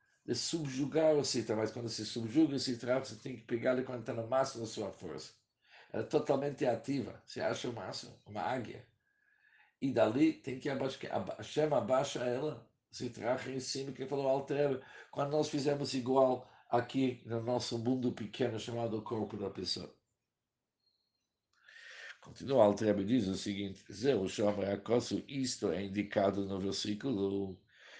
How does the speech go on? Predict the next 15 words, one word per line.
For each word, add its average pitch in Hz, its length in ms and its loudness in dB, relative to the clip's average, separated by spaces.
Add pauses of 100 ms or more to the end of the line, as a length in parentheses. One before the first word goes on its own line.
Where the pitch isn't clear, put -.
(140)
que 101 220 2
Yitzhak 131 560 2
chamou 92 360 0
Yaakov 98 540 2
e 87 60 -4
falou, 101 420 2
"Vasei 131 520 2
li 98 200 0
mat 98 380 -2
amim 98 480 -2
kasher 101 420 -2
ohavti." 98 500 6 (1080)
E 104 140 0
faça-me 113 880 6 (800)
guloseimas, 104 1000 4